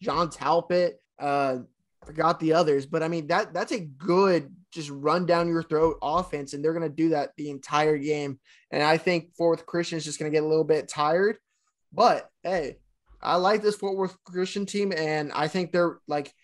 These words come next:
I think Southwest Christian knows, hey, this team is, it's not like this team is bad just because they're one and six. They're, they, they got the players and they can s-,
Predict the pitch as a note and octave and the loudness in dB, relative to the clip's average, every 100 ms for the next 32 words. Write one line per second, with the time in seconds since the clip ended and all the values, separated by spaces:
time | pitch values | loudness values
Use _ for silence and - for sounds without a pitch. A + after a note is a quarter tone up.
0 | _ - A#3+ - - E3 G3+ G3+ G#3+ G#3 | _ 2 2 2 -2 2 4 4 2 -2
1 | E3 F3+ D#3+ - E3 D3+ D#3+ A#3+ E4 C4+ | 2 4 2 2 2 2 0 -2 -2 0
2 | G#3 D#3+ D#3 F#3+ F3+ - G3 G3+ F3+ - | -2 -6 -4 -4 -4 -4 -4 -2 -4 -8
3 | _ _ _ _ - E3+ G#3+ G3+ F3+ D3+ | _ _ _ _ -8 -6 0 2 2 0
4 | C#3 F3 G3+ E3+ C#3 - D#3+ F3 E3+ D#3 | 0 4 4 2 -2 -12 -4 -2 0 2
5 | F3 E3 - G3 G#3 F3+ B3+ A#3 D#3 E3 | 0 0 -2 -2 0 0 0 0 -4 -2
6 | A3+ D3+ E3 G#3 B3+ B3 G3 G3 A#3 C#3+ | -2 0 0 0 -2 -4 -8 -2 -2 -2
7 | C#3+ C#3+ D#3 G3+ G#3+ - | -8 -6 -4 -4 -8 -10